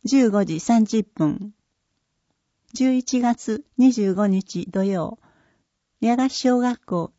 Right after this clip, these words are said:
中庭。九時四十五分から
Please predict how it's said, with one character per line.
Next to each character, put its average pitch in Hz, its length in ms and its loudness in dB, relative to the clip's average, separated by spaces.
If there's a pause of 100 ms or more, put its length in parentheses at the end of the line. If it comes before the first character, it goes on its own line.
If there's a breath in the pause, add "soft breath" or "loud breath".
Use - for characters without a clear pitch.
中 208 300 0
庭。 190 400 -2 (880)
九 262 160 -2
時 208 380 -6
四 240 180 2
十 196 240 -4
五 214 140 -4
分 202 260 -2
か 180 180 -8
ら 165 200 -4